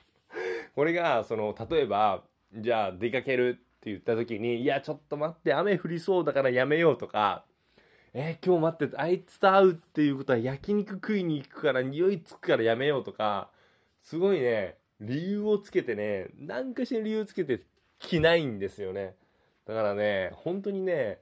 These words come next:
もったいないなっていう。<laughs> で、そろそろ今年の秋冬の洋服を買いに行こうかなって考えてまして、それでね、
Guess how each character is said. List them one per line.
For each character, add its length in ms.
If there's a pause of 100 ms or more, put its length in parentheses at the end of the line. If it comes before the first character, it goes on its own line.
(560)
も 180
っ 60 (120)
た 160
い 80
な 140
い 80
な 140
っ 80 (160)
て 80
い 160
う。 60 (560)
<laughs> 520
で、 300 (420)
そ 100
ろ 120
そ 100
ろ 120
今 160
年 240
の 460 (440)
秋 300
冬 280
の 380 (480)
洋 240
服 180
を 80
買 220
い 20
に 160
行 20
こ 160
う 40
か 80
な 220
っ 60
て 100
考 360
え 80
て 120
ま 140
し 100
て、 320
そ 160
れ 100
で 120
ね、 460